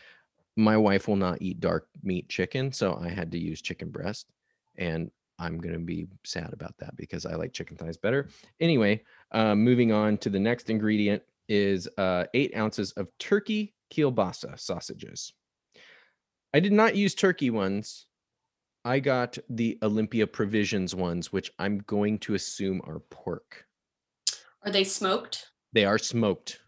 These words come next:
Speaker 2: That's all you need. That's just
Speaker 1: Yep.
Speaker 2: a-, get anything,
Speaker 1: It's
Speaker 2: put
Speaker 1: like, it's
Speaker 2: anything
Speaker 1: the
Speaker 2: in
Speaker 1: big
Speaker 2: there, it's
Speaker 1: one. It's the
Speaker 2: smoked.
Speaker 1: big one that's, like, one giant one, and it's like a, a
Speaker 2: <laughs>
Speaker 1: horseshoe. So I got one of those.
Speaker 2: Perfect.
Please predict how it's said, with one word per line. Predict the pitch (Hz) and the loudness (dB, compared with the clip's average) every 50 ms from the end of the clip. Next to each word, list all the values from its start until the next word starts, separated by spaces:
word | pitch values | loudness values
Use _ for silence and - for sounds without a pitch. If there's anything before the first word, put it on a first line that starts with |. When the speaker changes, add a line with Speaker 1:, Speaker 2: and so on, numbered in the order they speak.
| _ _ _ - - _ - | _ _ _ -20 -14 _ 2
Speaker 2:
That's | 190 202 214 208 - | 4 4 4 4 4
all | 220 190 185 | 4 4 4
you | 180 170 | 4 4
need. | 165 160 151 139 - - | 2 0 -2 -2 0 2
That's | 202 196 202 - - - - | 2 2 2 0 -4 -6 -4
just | - - - - - | -2 -2 0 0 0
Speaker 1:
Yep. | 202 208 - _ _ _ - - - - - - - _ - | -2 -4 -4 _ _ _ -20 -20 -20 -20 -20 -20 -12 _ 2
Speaker 2:
a-, | 226 254 247 226 | 2 2 2 4
get | 302 302 - - | 4 4 4 4
anything, | 226 226 254 262 262 269 262 269 277 277 277 - - _ _ _ _ _ _ - | 4 4 4 2 2 4 4 4 2 2 -2 -6 -12 _ _ _ _ _ _ -2
Speaker 1:
It's | - 120 117 - | 0 2 6 8
Speaker 2:
put | 147 | 8
Speaker 1:
like, | 143 143 | 8 10
it's | 226 226 | 10 8
Speaker 2:
anything | 143 - - - | 6 6 6 6
Speaker 1:
the | 135 - | 6 8
Speaker 2:
in | - | 8
Speaker 1:
big | 139 135 147 | 8 8 8
Speaker 2:
there, | 139 | 8
it's | 127 127 | 8 8
Speaker 1:
one. | 120 107 104 | 8 8 6
It's | 104 - - | 4 2 2
the | 127 | 0
Speaker 2:
smoked. | - - - 123 113 98 | 0 0 0 -6 0 4
Speaker 1:
big | 120 117 117 110 | 6 6 6 6
one | 113 110 104 101 98 | 6 6 6 6 4
that's, | 98 92 90 - - | 4 2 0 2 2
like, | 104 98 - | 2 2 2
one | 101 104 104 104 104 | 2 2 2 2 2
giant | 95 104 98 98 95 95 - - | 2 2 2 2 2 0 0 0
one, | 98 95 92 | 0 0 0
and | 92 90 87 | 0 0 -2
it's | 85 - | -2 -2
like | - 92 85 | -2 -2 0
a, | 95 85 | -2 -2
a | 80 - - - - 254 - - | -2 -2 -2 0 0 2 2 2
Speaker 2:
<laughs> | 247 | 2
Speaker 1:
horseshoe. | 190 101 95 92 - - - 87 76 - - - _ _ _ _ _ _ _ _ _ _ _ _ _ | 2 4 4 2 2 0 -2 -2 -2 -4 -6 -12 _ _ _ _ _ _ _ _ _ _ _ _ _
So | - 98 92 | -4 -2 0
I | |
got | 90 101 98 - | 0 0 2 2
one | - 92 | 2 2
of | 85 | 0
those. | 165 - | -2 -4
Speaker 2:
Perfect. | - - - | -4 -6 -12